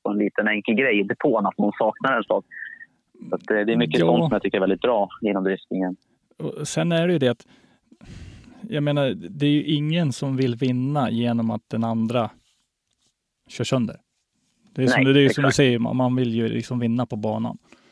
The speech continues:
Speaker 1: Ja. Och det, ja.
Speaker 2: Hur går tankarna n-, n-, när du sitter i bilen och så händer någonting?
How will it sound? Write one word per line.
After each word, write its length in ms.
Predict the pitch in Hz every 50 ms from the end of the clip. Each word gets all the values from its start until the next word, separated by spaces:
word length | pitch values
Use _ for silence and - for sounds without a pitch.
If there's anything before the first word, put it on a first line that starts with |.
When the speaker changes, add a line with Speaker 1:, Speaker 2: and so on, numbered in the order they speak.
| _ _ _ _ _ _ _ _
Speaker 1:
Ja. 240 | 107 107 107 - - _ _ _ _ _ _ _ _ _ _ _ _ _ _ _ _
Och 100 | - 104
det, 120 | 107 104 101 101 101 98 98 98 95 - _ _ _ _ _ _ _ _ _ _ _ _ _ _ _ _ -
ja. 160 | 98 98 - - _ _ _ _ _ _ _ _ _ - 143
Speaker 2:
Hur 200 | 196 208 202 202
går 160 | 170 180 180
tankarna 720 | - - 190 185 180 175 170 - - 208 214 214 196 170 160
n-, 340 | 180 - 139 - - - 143
n-, 80 | 147 -
när 80 | 143 165
du 60 | 180
sitter 260 | - - 214 - 190
i 40 | 165
bilen 340 | 139 135 131 120 120 117 120
och 80 | 120 -
så 80 | 151
händer 220 | 139 156 160 139 127
någonting? 280 | 120 113 117 104 -